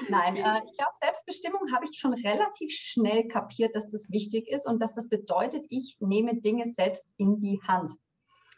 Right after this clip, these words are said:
Speaker 1: Und, ähm, es gibt eine ganz kleine Geschichte, da war ich, äh, glaub ich, fünf Jahre alt und meine Eltern und ich, wir waren im Urlaub und <laughs> die kamen,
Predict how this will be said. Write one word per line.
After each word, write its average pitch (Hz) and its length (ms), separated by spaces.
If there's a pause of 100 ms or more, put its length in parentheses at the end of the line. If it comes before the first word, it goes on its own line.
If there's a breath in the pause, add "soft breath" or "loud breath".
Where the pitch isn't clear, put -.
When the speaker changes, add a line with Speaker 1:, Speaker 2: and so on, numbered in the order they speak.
(200 soft breath)
Speaker 1:
Und, 214 440
ähm, 208 540 (300)
es 220 120
gibt 370 140
eine 311 140
ganz 269 220
kleine 302 240
Geschichte, 381 400
da 214 140
war 220 160
ich, 247 160
äh, 214 300
glaub 220 180
ich, 226 100
fünf 392 220
Jahre 214 320
alt 311 280 (380 loud breath)
und 247 220
meine 233 260
Eltern 277 300
und 233 80
ich, 262 140
wir 277 80
waren 226 120
im 214 100
Urlaub 370 340
und 269 260
<laughs> - 320
die 359 80
kamen, - 420